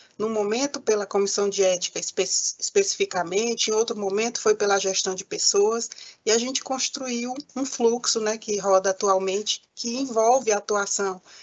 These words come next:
tanto da gestão de pessoas, da comissão de ética e da corregedoria, inclusive, né? Então, assim, a análise ficou muito mais qualificada, porque envolve, né, três pontos de vistas, assim, de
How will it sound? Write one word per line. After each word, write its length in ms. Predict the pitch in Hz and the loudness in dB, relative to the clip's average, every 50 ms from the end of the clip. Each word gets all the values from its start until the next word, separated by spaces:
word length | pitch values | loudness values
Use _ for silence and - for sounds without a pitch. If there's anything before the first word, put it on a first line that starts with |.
| - _ - - - | -20 _ -20 -4 0
tanto 280 | 220 233 285 294 294 | 2 2 2 2 0
da 120 | 240 240 226 | 0 0 0
gestão 340 | 226 220 214 - - 214 196 | 0 0 -2 -2 -2 -2 -4
de 80 | 202 | -4
pessoas, 460 | - - 185 - - 214 208 214 214 | -6 -6 -6 -4 -2 0 0 0 0
da 120 | 196 202 196 | 0 -2 -4
comissão 440 | - - 196 196 - - 208 202 196 | -2 -2 -4 -2 -2 -2 0 0 0
de 120 | 185 196 | 2 2
ética 320 | 190 214 233 - - - - _ - | 0 0 0 -4 -8 -10 -10 _ -4
e 120 | 254 311 | -2 0
da 120 | 285 330 330 | 0 0 0
corregedoria, 680 | - 285 254 262 240 233 254 240 247 240 233 220 233 | 0 0 0 0 0 0 2 4 6 6 6 6 4
inclusive, 640 | 240 240 - 208 196 190 190 190 185 165 160 180 175 | 2 0 2 2 2 2 0 -2 -6 -6 -8 -10 -8
né? 180 | 190 214 240 - - - - - - _ - | -8 -8 -10 -12 -18 -20 -20 -20 -20 _ -14
Então, 220 | 196 - 233 240 | -4 0 2 2
assim, 300 | 269 277 - - 220 196 | 2 0 -2 -2 -2 -2
a 80 | 196 202 | 0 0
análise 580 | 202 202 196 190 196 220 240 254 247 202 - | 0 2 2 4 4 4 2 0 -2 -6 -8
ficou 320 | - - 214 202 - 208 196 | -8 -8 -8 -2 0 0 0
muito 300 | 208 226 277 294 - 294 | 2 0 0 0 0 2
mais 220 | 285 254 240 - | 2 2 2 0
qualificada, 920 | - - 220 208 214 208 - 214 196 - - 185 190 214 247 233 226 - - _ _ _ _ - - _ _ _ _ _ - | 2 2 2 2 2 -2 -4 -6 -6 -4 -2 -2 0 0 0 -2 -4 -4 -6 _ _ _ _ -20 -20 _ _ _ _ _ -6
porque 640 | 202 202 - - - - 208 208 208 202 208 214 - _ _ _ _ _ - | -6 -6 -6 -4 0 2 4 4 6 4 2 0 -4 _ _ _ _ _ -2
envolve, 600 | 220 262 269 247 233 240 269 302 320 269 214 214 | -2 -2 2 6 6 6 8 6 4 2 0 -2
né, 200 | 202 202 226 233 | -2 -4 -4 -4
três 580 | - 214 226 247 269 285 285 - - - - _ _ _ _ _ _ _ _ _ _ _ _ _ | -4 -2 -2 -2 -2 -2 -4 -4 -4 -6 -10 _ _ _ _ _ _ _ _ _ _ _ _ _
pontos 360 | - 247 254 262 269 240 214 | 2 2 2 2 0 0 0
de 100 | 220 233 | 0 0
vistas, 580 | 208 196 214 220 226 226 - - 196 190 185 190 | -4 -6 -6 -4 -2 -2 -2 -2 -4 -6 -6 -8
assim, 280 | 185 - 196 190 175 | -8 -6 -6 -6 -6
de 300 | 170 - 180 175 165 160 | -6 -10 -10 -12 -14 -16